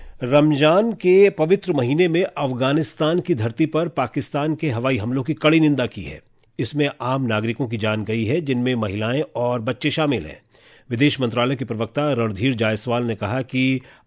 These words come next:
अपनी आंतरिक विफलताओं से ध्यान भटकाने का ये पाकिस्तान का प्रयास है। प्रवक्ता ने अफगानिस्तान की संप्रभुता, क्षेत्रीय अखंड-, अखंडता और स्वतंत्रता के प्रति भारत के समर्थन को दोहराया।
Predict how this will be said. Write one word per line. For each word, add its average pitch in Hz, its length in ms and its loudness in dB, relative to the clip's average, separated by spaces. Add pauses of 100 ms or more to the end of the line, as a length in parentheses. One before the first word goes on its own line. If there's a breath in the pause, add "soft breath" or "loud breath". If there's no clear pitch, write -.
अपनी 127 360 -2 (120)
आंतरिक 139 440 -2
विफलताओं 120 520 -2
से 147 240 -2
ध्यान 113 580 -2 (240 soft breath)
भटकाने 139 460 -2
का 147 120 -6
ये 151 160 0
पाकिस्तान 120 540 -4
का 139 120 -6
प्रयास 135 400 -2
है। - 160 -16 (380 soft breath)
प्रवक्ता 165 380 4
ने 175 180 2 (260 loud breath)
अफगानिस्तान 156 640 2
की 175 160 -2
संप्रभुता, 139 680 0 (120)
क्षेत्रीय 160 440 0
अखंड-, 131 340 0 (120)
अखंडता 131 520 0
और 139 520 -2 (220 loud breath)
स्वतंत्रता 156 560 0
के 170 120 -2
प्रति 151 320 -2
भारत 127 360 -4
के 135 120 -4
समर्थन 110 380 -6
को 139 120 -6
दोहराया। 127 480 -2